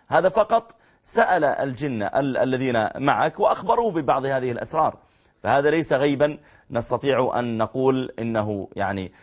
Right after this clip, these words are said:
يخالف قول الله عز وجل: "قل لا يعلم من في السماوات والأرض الغيب إلا الله"، مع أنه لا يجوز سؤاله، لكن أيضًا هذا لا يعارض الآية، فلا يعلم الغيب إلا الله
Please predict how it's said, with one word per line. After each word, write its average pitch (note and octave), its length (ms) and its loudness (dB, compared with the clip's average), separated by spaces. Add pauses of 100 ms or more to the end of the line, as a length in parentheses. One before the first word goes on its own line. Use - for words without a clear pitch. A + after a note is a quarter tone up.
(100)
يخالف A#2 440 0
قول A#2 240 2
الله A2 160 2
عز G2+ 320 -2
وجل: G#2+ 340 -2 (100)
"قل B2+ 180 0
لا G#2+ 80 2
يعلم G2+ 420 2
من G#2+ 60 -6
في F#2 80 -14
السماوات G2 440 -4
والأرض F#2 520 -2
الغيب A2+ 320 -2
إلا C3 260 0
الله"، E2 220 -4 (400)
مع A2 200 4
أنه D3+ 180 2
لا C#3+ 200 4
يجوز F3 340 -2
سؤاله، C3 420 0 (300)
لكن G#2+ 280 0
أيضًا C#3+ 260 0
هذا B2 240 -2
لا A#2+ 100 2
يعارض G#2 400 -2
الآية، F#2 320 -2
فلا F#2+ 220 -4
يعلم A2+ 320 0
الغيب A#2+ 240 -2
إلا D3 260 -2
الله F#2+ 200 -4